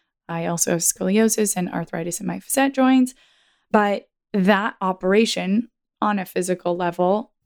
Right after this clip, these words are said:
they cut through my entire abdominal wall. It was a C-section operation. And so just completely destabilized everything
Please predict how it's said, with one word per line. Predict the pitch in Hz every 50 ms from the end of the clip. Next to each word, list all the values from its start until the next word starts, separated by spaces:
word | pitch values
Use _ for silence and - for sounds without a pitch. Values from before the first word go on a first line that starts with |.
| _ _ _ _ _ -
they | - 175 165 175
cut | - - - 165 - - _
through | _ - 180 175 175 175 170 170 _ _ _ _ _ -
my | 185 175 160 160
entire | 160 180 165 - 165 160 156 156 165 165 165 - - _ _ _ _ _ -
abdominal | 170 170 165 156 170 160 156 151 147 151 143 143 - 123 _ -
wall. | - - 92 - - - - - - -
It | - - _
was | - - - -
a | - -
C-section | - - - 240 240 233 - - 170 160 - - - 160 156 160 160 190 - _ _ _ _ _ _ _ _ - -
operation. | 214 208 202 - 190 196 202 214 196 - - - 156 135 196 202 - -
And | 175 170 165
so | - - 170 170 170 - _ _ _ _ _ _ _ _ -
just | 196 202 196 214 _ _ _ -
completely | - 220 220 208 - - - 269 262 - - 220 214 196 185 185 _ _ _ _ _ _ _ _ _ _ _ -
destabilized | - 226 214 202 - - - - 196 196 190 185 185 170 170 170 170 170 170 - - - _ -
everything | 214 208 190 190 165 156 160 180 - - 180 190 202 208 226 233